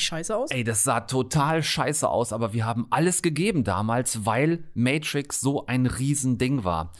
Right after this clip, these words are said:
Speaker 2: Und es ist ganz interessant, wenn man mit Leuten redet, die damals vielleicht jetzt nicht drei waren, sondern ein bisschen älter, dass ganz viele sich erinnern können, äh, wie sie diesen Film damals das erste Mal gesehen haben und was der mit ihnen gemacht hat.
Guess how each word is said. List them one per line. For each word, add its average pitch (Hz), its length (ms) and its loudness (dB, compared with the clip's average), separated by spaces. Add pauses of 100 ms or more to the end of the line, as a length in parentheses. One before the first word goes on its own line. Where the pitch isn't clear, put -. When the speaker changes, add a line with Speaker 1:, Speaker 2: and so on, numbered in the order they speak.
(260)
Speaker 2:
Und 107 120 2
es 107 120 2
ist - 240 -2
ganz 151 220 2
interessant, 135 680 -2 (180)
wenn 120 120 2
man 117 140 2
mit 117 160 -2
Leuten 110 260 2
redet, 113 340 0
die 110 80 -4
damals 104 400 0
vielleicht 104 320 0
jetzt - 160 -4
nicht 98 220 -2
drei 101 400 2
waren, 151 400 0
sondern 87 320 -2
ein - 140 -8
bisschen 143 320 0
älter, 101 420 0 (260)
dass - 200 0
ganz 117 340 2
viele 147 260 0
sich 123 220 -4
erinnern 120 360 -2
können, 113 400 0
äh, 82 220 -8
wie 104 160 -2
sie 107 140 2
diesen 95 240 -4
Film 123 280 2
damals 110 320 0
das 92 100 -6
erste 82 300 -2
Mal 92 140 0
gesehen 101 400 2
haben 110 140 0
und 95 120 -4
was 107 140 -2
der 104 120 -2
mit 95 160 -4
ihnen 92 200 -4
gemacht 87 400 -2
hat. 110 200 0